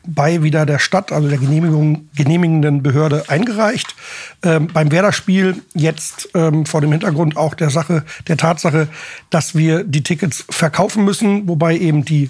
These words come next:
Kombi-Ticket-Inhaber ein Vorkaufsrecht haben. Auch hier wird es dann wieder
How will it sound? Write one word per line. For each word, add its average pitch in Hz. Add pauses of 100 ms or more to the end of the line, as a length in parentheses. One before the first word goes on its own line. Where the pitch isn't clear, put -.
(120)
Kombi-Ticket-Inhaber 170
ein 151
Vorkaufsrecht -
haben. 180 (380)
Auch 147
hier 170
wird 180
es 147
dann 185
wieder 165